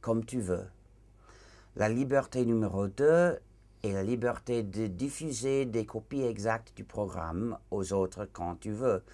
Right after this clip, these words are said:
c'est-à-dire la liberté d'aider les autres. Et la liberté numéro trois est la liberté de contribuer à ta communauté,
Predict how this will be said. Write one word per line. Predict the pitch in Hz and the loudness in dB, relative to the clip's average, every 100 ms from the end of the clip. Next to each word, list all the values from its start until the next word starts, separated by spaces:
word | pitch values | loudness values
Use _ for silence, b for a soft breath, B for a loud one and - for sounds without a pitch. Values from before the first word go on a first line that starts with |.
| B B B | B B B
c'est-à-dire | - 110 117 110 113 | -6 -2 0 2 2
la | 104 | 2
liberté | 101 117 110 104 - 110 | -2 0 2 0 0 -2
d'aider | 92 92 135 127 131 127 | 0 2 2 4 2 2
les | 120 117 104 | 0 0 0
autres. | 110 101 - - - - B B B B B B B - | 0 0 -4 -14 -20 -20 B B B B B B B -2
Et | 104 | 0
la | 107 | 2
liberté | 120 139 139 - 131 | 0 2 2 2 0
numéro | 123 120 101 101 | 2 2 0 -2
trois | 98 - 165 185 | -2 -2 2 4
est | |
la | 135 113 | 4 2
liberté | 120 117 113 113 | 0 -2 -2 -2
de | 104 | -4
contribuer | - 110 107 - 98 131 165 | -4 -8 -8 -8 -4 0 2
à | 143 | 0
ta | 127 117 | -2 -6
communauté, | - 110 104 101 - 104 87 87 | -4 -2 -2 -2 -2 0 0 -4